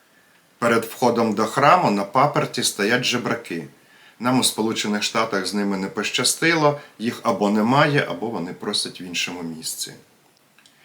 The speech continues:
Не варто зважати на достаток і прикрасу храму.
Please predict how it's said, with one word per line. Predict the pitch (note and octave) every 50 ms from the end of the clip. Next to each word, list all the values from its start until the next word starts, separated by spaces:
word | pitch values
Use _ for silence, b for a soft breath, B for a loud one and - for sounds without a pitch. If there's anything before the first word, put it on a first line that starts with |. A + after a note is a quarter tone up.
| b b b b b b b
Не | - G#2 A#2
варто | A#2 B2+ B2 A#2+ A2 - G#2
зважати | F#2 F2 F2+ F#2+ F#2 F#2+ G#2 G2 - G#2
на | F#2+ G2 G2
достаток | F2 G2+ F#2+ - - - - - - - -
і | -
прикрасу | - - A2 G2+ - - G2+ F#2 F2 - -
храму. | - - - - F2 E2 D#2+ E2 E2 D#2+